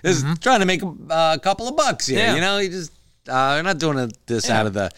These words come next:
Speaker 1: the
Speaker 2: Uh,
Speaker 1: kindness of your heart.
Speaker 2: And it's the, it's the days before, you know, like, cons and stuff, right?
Speaker 1: Yep.
Speaker 2: You know, when artists could make a lot of money on the side doing those sorts of things.
Speaker 1: Right, but it sh-, and, and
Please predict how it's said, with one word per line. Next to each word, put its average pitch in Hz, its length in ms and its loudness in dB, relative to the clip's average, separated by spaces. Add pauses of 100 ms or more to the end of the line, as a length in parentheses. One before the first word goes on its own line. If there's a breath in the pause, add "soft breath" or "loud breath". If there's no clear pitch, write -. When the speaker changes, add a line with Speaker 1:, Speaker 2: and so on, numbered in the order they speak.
(100)
Speaker 1:
the - 120 0
Speaker 2:
Uh, 208 40 0
Speaker 1:
kindness 117 340 -2
of 107 60 -4
your 95 120 -4
heart. 131 280 0
Speaker 2:
And 247 100 -2
it's 208 100 -4
the, 185 120 -2 (120)
it's 160 120 -6
the 131 200 -4
days 113 300 0
before, 104 420 -2
you 98 100 -2
know, 98 180 -2
like, 92 200 -2
cons 113 420 -2
and 90 120 -10
stuff, 90 380 0
right? 92 200 2
Speaker 1:
Yep. 127 100 2
Speaker 2:
You 143 60 0
know, 98 140 -2
when 98 140 -2
artists 101 320 0
could 104 180 -6
make 101 220 -4
a 101 60 -2
lot 98 180 2
of 95 60 -2
money 98 220 -6
on 90 80 -8
the 87 80 -12
side 117 440 -2
doing 104 200 -6
those 123 220 0
sorts 104 260 -4
of 92 60 -14
things. 95 420 -4
Speaker 1:
Right, 123 180 0
but 165 120 0
it 143 100 -2
sh-, - 80 -4
and, 131 360 -4
and 123 220 -4